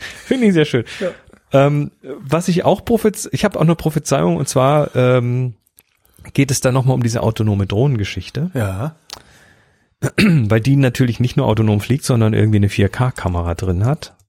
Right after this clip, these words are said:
Speaker 1: an einem entsprechenden Dreiachsen-Gimbal. Und was ich da unglaublich, äh, spannend finde, ist der Gedanke, stell dir vor, du bist eine Produktionsfirma.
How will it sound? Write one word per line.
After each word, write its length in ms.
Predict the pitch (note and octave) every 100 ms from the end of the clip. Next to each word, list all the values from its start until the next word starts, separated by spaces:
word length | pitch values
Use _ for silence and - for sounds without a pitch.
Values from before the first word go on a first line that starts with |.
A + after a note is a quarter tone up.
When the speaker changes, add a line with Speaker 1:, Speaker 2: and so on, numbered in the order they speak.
| _ _
Speaker 1:
an 120 | G#2
einem 100 | G#2
entsprechenden 540 | G#2 - - G2 A2 G2+
Dreiachsen-Gimbal. 800 | G#2 F#2+ - A#2 A2 G#2 C3 F3 - _ - - - - - _ _ _ _ -
Und 680 | C#3 C3+ C3+ A#2+ - - -
was 400 | F#3 C#3+ C#3+ -
ich 200 | C#3 -
da 360 | B2+ C3 F#3+ G3+
unglaublich, 920 | D#3+ F#3 E3+ D#3 D#3+ E3 - - -
äh, 380 | C#3 C3+ C3+ C#3+
spannend 460 | - B2+ D3+ G3
finde, 220 | - F3 D#3
ist 180 | C#3
der 100 | B2+
Gedanke, 640 | A2+ A2 G2+ A2+ F#3 F#3+ F#3 -
stell 300 | - - E3+
dir 120 | C4+
vor, 240 | B3 G#3 G#3+
du 120 | F3
bist 300 | E3 E3 -
eine 220 | C3 C#3
Produktionsfirma. 1080 | - C3 B2+ - A#2 C#3+ - - F2 D2+ D2